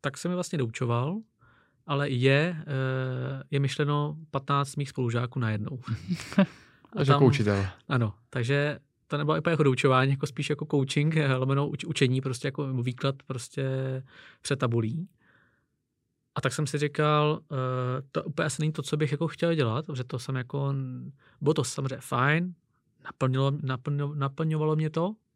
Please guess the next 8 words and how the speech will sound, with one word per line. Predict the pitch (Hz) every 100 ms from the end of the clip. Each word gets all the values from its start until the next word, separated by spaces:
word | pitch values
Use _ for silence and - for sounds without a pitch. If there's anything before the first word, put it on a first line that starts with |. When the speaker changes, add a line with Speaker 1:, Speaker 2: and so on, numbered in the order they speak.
| _
Speaker 1:
byla | 131
to | 123
práce | 139 127
s | 123
lidma, | 123 120 147 214 - - - _ _ _ _ _ _ _ _
s | -
kamarádama, | 117 110 110 117 139 180 -
známejma, | 143 123 113 117 127 190